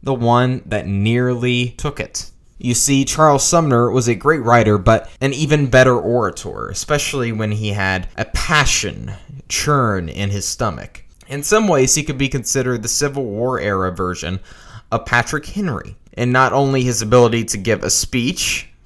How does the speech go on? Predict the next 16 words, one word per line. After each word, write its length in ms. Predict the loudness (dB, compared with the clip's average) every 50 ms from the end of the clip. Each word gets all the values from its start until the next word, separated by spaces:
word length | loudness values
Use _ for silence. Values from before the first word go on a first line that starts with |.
| -4
but 120 | -4 -2 -2
stir 340 | -2 -2 0 2 2 2 2
emotions 720 | 2 2 2 2 2 0 -2 -2 -2 -2 -2 -2 -2 -2
and 460 | -2 -2 -2 -4 -6 -6 -10 -12 -10 -8
even 280 | -6 -6 -2 -2 0 2
make 300 | 2 2 0 0 -2 0
enemies. 580 | 2 2 2 2 -2 -4 -6 -6 -8 -8 -8 -12 -18 -20 _ -14 -8
The 80 | -4
speech 680 | -4 -4 -2 -4 -4 -6 -4 -4 -4 -4 -4 -4 -8 -12 _
he 280 | -12 -8 -4 -2 -2 0
had 260 | 2 2 0 0 -2
prepared 640 | -6 -10 -6 -2 0 2 2 2 2 0 -2 -4 -6
was 280 | -4 -2 -2 0 0 -2
an 100 | -4 -4
absolute 800 | -2 0 0 2 2 2 2 2 0 0 -2 -2 -4 -4 -6 -6
condemnation 1200 | -2 0 0 2 2 2 0 2 2 2 2 0 0 -2 -2 -2 -2 -4 -6 -6 -8 -10 -12 -16